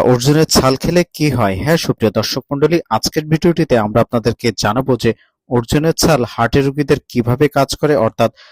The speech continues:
হার্টের রোগীরা অর্জুনের ছাল খেলে কি কি উপকারিতা পাবে এবং কি কি পার্শ্ব প্রতিক্রিয়া রয়েছে এবং হার্টের রোগীরা কিভাবে অর্জুনের ছাল খেলে তাদের হার্টের সমস্যা কমবে। আজকের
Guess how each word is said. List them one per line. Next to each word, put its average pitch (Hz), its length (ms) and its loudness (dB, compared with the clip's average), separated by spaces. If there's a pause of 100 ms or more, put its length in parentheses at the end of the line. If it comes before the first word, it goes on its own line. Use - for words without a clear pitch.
(200)
হার্টের 127 320 2
রোগীরা 160 300 2
অর্জুনের 123 440 2
ছাল 139 220 -2
খেলে 139 240 -2
কি - 160 -6
কি 135 120 -8 (140)
উপকারিতা 135 540 0
পাবে 139 360 2
এবং 120 220 0 (520)
কি 160 120 0
কি 165 140 -2 (120)
পার্শ্ব 113 340 2
প্রতিক্রিয়া 143 540 0
রয়েছে 147 380 2
এবং 120 200 0 (340)
হার্টের 127 300 0
রোগীরা 156 280 2 (120)
কিভাবে 147 380 2
অর্জুনের 120 420 2
ছাল - 200 0
খেলে 131 240 0
তাদের 113 280 0 (440)
হার্টের 127 380 2
সমস্যা 123 400 -4
কমবে। 127 380 2 (460)
আজকের 143 320 0